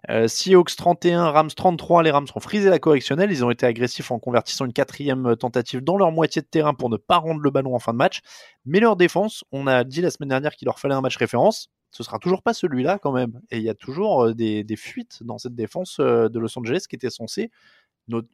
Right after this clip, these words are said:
aussi faire partie de la All-Star Team avec Ndamukongsu, avec Michael Brokers, avec Aaron Donald, avec, euh, Aqib Talib, et cetera.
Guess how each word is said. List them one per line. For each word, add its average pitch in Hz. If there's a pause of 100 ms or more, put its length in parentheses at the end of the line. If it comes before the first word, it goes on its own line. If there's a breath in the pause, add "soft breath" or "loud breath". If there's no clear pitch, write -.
(120)
aussi 156
faire -
partie -
de 139
la 123
All-Star 113
Team 160
avec 104
Ndamukongsu, 104
avec 160
Michael 110
Brokers, 95
avec 104
Aaron -
Donald, 147
avec, 104
euh, 107
Aqib 101
Talib, 135
et 104
cetera. 131